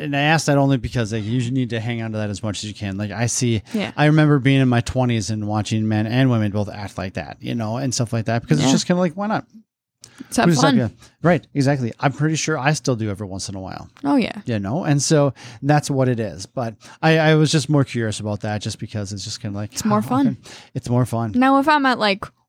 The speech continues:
Speaker 2: work or, like, in the middle of class or something, like,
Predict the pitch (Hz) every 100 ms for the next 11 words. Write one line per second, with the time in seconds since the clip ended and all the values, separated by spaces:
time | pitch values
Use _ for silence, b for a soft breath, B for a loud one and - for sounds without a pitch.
0 | - 190 196 214 208 202 - - - _
1 | _ _ _ - 202 196 190 185 180 -
2 | 208 208 208 208 185 - - 214 196 202
3 | - 208 - 196 208 220 214 214 214 220